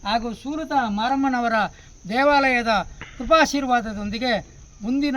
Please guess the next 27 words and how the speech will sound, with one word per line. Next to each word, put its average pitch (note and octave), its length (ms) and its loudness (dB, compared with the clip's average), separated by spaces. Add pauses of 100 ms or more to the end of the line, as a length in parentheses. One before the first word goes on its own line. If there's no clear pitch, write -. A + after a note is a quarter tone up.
(140)
ದಿನಗಳು A#3 380 -4
ಡಾಕ್ಟರ್ G#3 300 -8
ಜಿ A#3+ 240 -4
ಪರಮೇಶ್ವರ್ A3 580 -4
ಅವರು G#3 160 -6
ಮುಖ್ಯಮಂತ್ರಿ B3+ 560 -4
ಆಗಬೇಕು G3+ 520 -4
ಅಂತೇಳಿ F#3 440 -8 (500)
ಈ B3 120 -2
ಬೆಂಡ್ರವಾಡಿ A#3 480 -2
ಗ್ರಾಮ A3 300 -2 (100)
ಅಷ್ಟೇ G3+ 280 -6
ಅಲ್ಲ, G3+ 180 -2 (220)
ಗುಂಡ್ಲುಪೇಟೆ B3 560 -4
ತಾಲೂಕು B3+ 460 -2
ಅಷ್ಟೇ G#3+ 240 -6
ಅಲ್ಲ, F#3+ 160 -4 (480)
ಇಡೀ D#4 260 0
ಚಾಮರಾಜನಗರದ B3 1200 0 (200)
ಜಿಲ್ಲೆಯಿಂದ B3+ 560 0
ಒಕ್ಕೊರಲಿನಿಂದ A#3 1120 0 (380)
ನಾವು G#3 380 -2 (480)
ಇಂದು B3 380 0 (680)
ಡಾಕ್ಟರ್ G#3+ 220 -4
ಜಿ A#3 260 -4
ಪರಮೇಶ್ವರ್ G#3 600 -6
ಅವರಿಗೆ F#3 720 -6